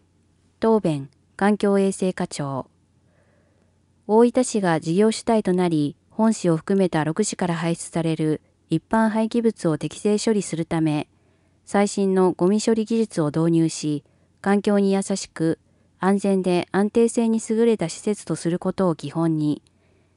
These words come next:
資源循環型社会の推進や、地球温暖化対策に寄与するゴミ処理施設としていくことを目的として進めている。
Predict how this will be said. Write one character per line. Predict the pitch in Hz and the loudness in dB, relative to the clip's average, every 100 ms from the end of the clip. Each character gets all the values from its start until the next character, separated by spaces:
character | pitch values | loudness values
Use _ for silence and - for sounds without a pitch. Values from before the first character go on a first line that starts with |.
| - | -12
資 | - | -4
源 | 220 202 160 | 2 2 4
循 | 185 196 | 2 2
環 | 208 202 | 0 -2
型 | 202 202 | -2 -2
社 | 214 | -4
会 | - 196 | -2 0
の | 165 151 | 0 0
推 | 170 | -4
進 | 170 170 165 | -2 0 2
や、 | 160 156 151 _ _ _ _ - | 2 -2 -6 _ _ _ _ -8
地 | 185 | 0
球 | 220 220 | 4 4
温 | 226 226 | 4 2
暖 | 226 | 0
化 | 226 226 | -2 0
対 | 233 233 | 0 0
策 | 220 180 | -2 0
に | 165 | 0
寄 | - 220 | 2 0
与 | 214 | 0
す | - 156 | -2 -2
る | 151 - | -2 0
ゴ | 170 | 0
ミ | 190 202 | 2 2
処 | 226 | 0
理 | 220 | -2
施 | - | -2
設 | 233 - | -2 -2
と | - 170 | -6 -8
し | - | -4
て | 165 | -4
い | 165 | -4
く | - | -4
こ | 185 | -2
と | 190 | 0
を | 170 | 0
目 | 147 - | 0 -4
的 | 175 175 170 | -6 -6 -4
と | 170 | -4
し | - | -6
て | - 160 | -4 -4
進 | - 151 160 | -4 -4 -2
め | 151 | -2
て | 151 | -4
い | 143 | -6
る。 | 143 143 | -4 -6